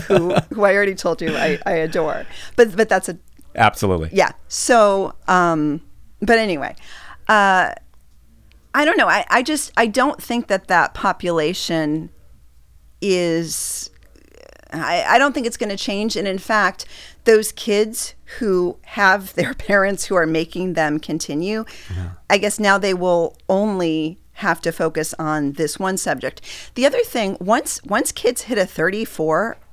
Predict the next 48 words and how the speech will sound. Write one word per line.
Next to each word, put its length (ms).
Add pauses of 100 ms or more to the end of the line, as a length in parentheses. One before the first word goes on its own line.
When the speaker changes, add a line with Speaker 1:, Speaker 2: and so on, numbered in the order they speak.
(100)
Speaker 1:
I 160
will 180
advise 440
them 220
they 120
don't 360
need 220
to 80
test 380
anymore. 540 (400)
Speaker 2:
I 140
Speaker 1:
And 80
Speaker 2:
agree. 340 (180)
Speaker 1:
Oh, 80
yeah. 200
And 180
our, 260
and 140
our 100
counselors 600
will 100
say 220
the 120
same 240
thing. 280
Once 260
you've 140
hit 120
a 60
thirty-four, 720 (640)
go 240
focus 480
on 180
something 400
else. 320
You, 160 (220)
you've 220
checked 360
off 180
the 100
box 500
of 120
test 300
prep. 260 (800)
I, 320
I 80
don't 200
have 200